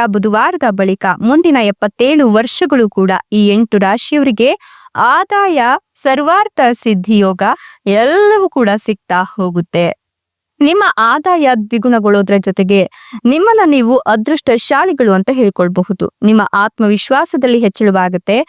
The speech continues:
ಕೆಲಸದ ಸ್ಥಳದಲ್ಲಿ ಸಾಹಸಮಯವಾದ ನಿರ್ಧಾರಗಳನ್ನ ತೆಗೆದುಕೊಳ್ಳುವ ಸಾಮರ್ಥ್ಯವನ್ನ ಹೊಂದ್ತೀರಾ. ನಿಮ್ಗೆ ಇದರಿಂದ ಮುಂದೆ ಲಾಭ ಸಿಗ್ತಾ ಹೋಗುತ್ತೆ. ನಿಮ್ಗೆ ಶತ್ರುಗಳಿಂದ ಮುಕ್ತಿ ದೊರಕೋದ್ರ ಜೊತೆಗೆ ಮನೋಬಲ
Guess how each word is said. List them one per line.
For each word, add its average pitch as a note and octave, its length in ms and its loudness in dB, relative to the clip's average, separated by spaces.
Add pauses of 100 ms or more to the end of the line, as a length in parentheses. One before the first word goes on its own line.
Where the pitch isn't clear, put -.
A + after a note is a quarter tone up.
(360)
ಕೆಲಸದ D#4+ 360 0 (140)
ಸ್ಥಳದಲ್ಲಿ B3+ 560 0 (140)
ಸಾಹಸಮಯವಾದ A#3+ 840 0 (140)
ನಿರ್ಧಾರಗಳನ್ನ B3 680 0
ತೆಗೆದುಕೊಳ್ಳುವ G3+ 460 0 (100)
ಸಾಮರ್ಥ್ಯವನ್ನ A3+ 760 0
ಹೊಂದ್ತೀರಾ. F#3+ 480 0 (540)
ನಿಮ್ಗೆ F4+ 260 2 (280)
ಇದರಿಂದ D4 260 2 (140)
ಮುಂದೆ B3 200 2 (100)
ಲಾಭ G#3 200 -2 (180)
ಸಿಗ್ತಾ G3 360 -4
ಹೋಗುತ್ತೆ. F3+ 340 -6 (420)
ನಿಮ್ಗೆ F#4 240 2 (120)
ಶತ್ರುಗಳಿಂದ C#4+ 560 0 (200)
ಮುಕ್ತಿ C4+ 260 -4 (100)
ದೊರಕೋದ್ರ G#3 480 -2
ಜೊತೆಗೆ F#3+ 300 -2 (480)
ಮನೋಬಲ D#4+ 420 0